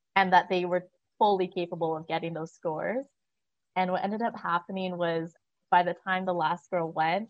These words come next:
we were in a tie with Georgia, and they can't, <laughs> they can't just, like, get an extra team to nationals. So they ended up having to go to a tie-breaking process.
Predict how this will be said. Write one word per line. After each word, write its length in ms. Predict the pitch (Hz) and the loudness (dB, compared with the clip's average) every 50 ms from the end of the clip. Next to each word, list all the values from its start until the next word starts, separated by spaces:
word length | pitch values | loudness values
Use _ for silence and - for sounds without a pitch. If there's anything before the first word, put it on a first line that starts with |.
| _ - | _ -14
we 220 | 185 180 185 180 | -8 -6 -4 -4
were 280 | 175 170 175 165 156 - - _ | -2 -2 -2 -2 -2 -4 -6 _
in 140 | - 180 180 | -4 -2 -2
a 100 | 170 170 - _ _ | -2 -6 -8 _ _
tie 280 | 180 175 165 156 151 156 | 0 2 2 2 2 -2
with 200 | 165 170 170 _ | -4 -6 -6 _
Georgia, 540 | - 170 160 156 165 - - - - - - - _ - | -6 -6 -4 -4 -6 -6 -8 -8 -8 -8 -10 -12 _ -6
and 160 | 185 190 185 | -4 -2 -2
they 100 | 190 190 | -2 -4
can't, 340 | 190 - 220 202 196 190 - _ _ _ _ _ - | -4 -2 -2 -2 -2 -2 -4 _ _ _ _ _ -4
<laughs> 380 | - 392 392 427 - - 311 | -2 0 2 2 0 0 0
they 100 | 370 285 - - | -4 -4 -2 -4
can't 220 | 359 254 226 226 - - | -4 -4 -4 -4 -4 -2
just, 260 | 247 233 233 233 - | -2 -2 -2 -4 -4
like, 280 | 208 196 190 185 185 - _ _ _ _ _ _ _ _ _ _ _ _ _ _ _ _ - - | -2 -2 -2 -2 -4 -10 _ _ _ _ _ _ _ _ _ _ _ _ _ _ _ _ -10 -2
get 200 | - 196 196 - | 0 2 2 2
an 120 | - 185 180 | 2 0 0
extra 240 | 180 175 - 185 180 | -2 -2 -4 -6 -8
team 260 | - - 185 180 175 | -6 -6 -6 -4 -4
to 80 | 180 | -4
nationals. 520 | 175 165 160 170 175 - 175 165 160 170 - | -2 -2 -4 -4 -6 -8 -10 -8 -8 -8 -4
So 140 | - 175 170 | -4 -4 -2
they 120 | 175 170 | -2 -2
ended 200 | 170 175 185 175 | -2 -2 0 0
up 160 | 175 165 - - - | 0 0 -2 -2 -2
having 240 | 175 170 165 170 165 | -2 -2 -2 -4 -6
to 60 | 170 | -6
go 140 | 170 175 165 | -4 -4 -4
to 160 | 165 185 170 | -4 -6 -8
a 40 | 160 | -8
tie-breaking 600 | - - 151 156 170 165 185 190 185 - 226 220 | -6 -6 -6 -4 -4 -4 -6 -8 -8 -8 -10 -10
process. 500 | - 240 226 233 233 - 254 262 285 294 | -6 -6 -6 -6 -6 -4 -4 -4 -4 -4